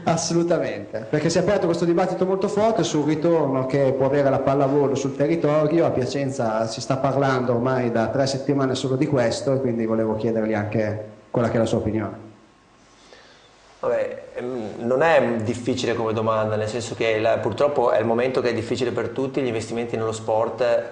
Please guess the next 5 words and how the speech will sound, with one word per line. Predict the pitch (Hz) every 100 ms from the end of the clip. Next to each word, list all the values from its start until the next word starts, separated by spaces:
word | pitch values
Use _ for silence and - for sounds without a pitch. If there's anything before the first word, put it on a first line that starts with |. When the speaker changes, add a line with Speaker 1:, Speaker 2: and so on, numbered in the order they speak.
| - - -
Speaker 2:
eh, | - 104
sono | 107 107 104 101 101 101 101 98 98 104
molto | 113 135 131
complicati | 135 113 117 120 120 123 127 117 113
da, | 110 113 110 107 104 101 98